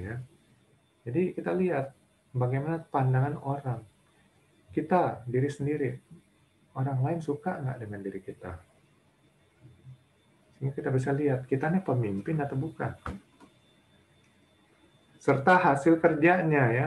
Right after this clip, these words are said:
sehingga bisa dikatakan apakah dia pemimpin atau bukan. Ya, jadi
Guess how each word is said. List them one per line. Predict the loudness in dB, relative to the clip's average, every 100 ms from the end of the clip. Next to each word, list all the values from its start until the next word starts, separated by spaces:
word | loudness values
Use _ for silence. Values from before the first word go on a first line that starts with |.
| 0
sehingga | 2 2
bisa | 2 2
dikatakan | 2 0 0 -2 -2
apakah | -2 -2
dia | 0 0
pemimpin | -2 -6 -6 -4 -4
atau | -4 -8
bukan. | -12 -14 -14 -14 -16 _ _ _ _ _ _ _ _ _ -20 -20 _ _ _ _ _ -20
Ya, | -18 -16 -8 2
jadi | 4 4 2